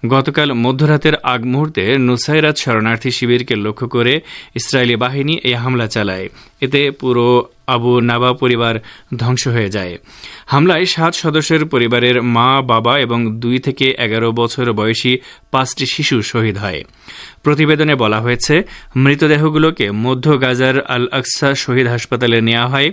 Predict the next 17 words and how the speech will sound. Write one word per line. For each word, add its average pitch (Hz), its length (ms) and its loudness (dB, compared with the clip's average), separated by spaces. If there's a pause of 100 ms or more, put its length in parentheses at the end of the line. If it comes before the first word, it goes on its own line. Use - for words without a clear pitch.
(560)
এবং 147 220 4
মৃত 143 380 4
শিশুদের 143 520 2
মধ্যে 117 300 0
সবচেয়ে 143 400 -2
ছোট 139 240 -2
শিশুর 143 400 0
বয়স 120 380 2 (340)
দুই 131 140 6
বছর, 143 460 2
যার 123 380 0
দেহ 120 220 0
থেকে 139 320 0
মাথা 117 400 -2
বিচ্ছিন্ন 123 460 -2
হয়ে 117 200 2
গিয়েছিল। 98 560 -4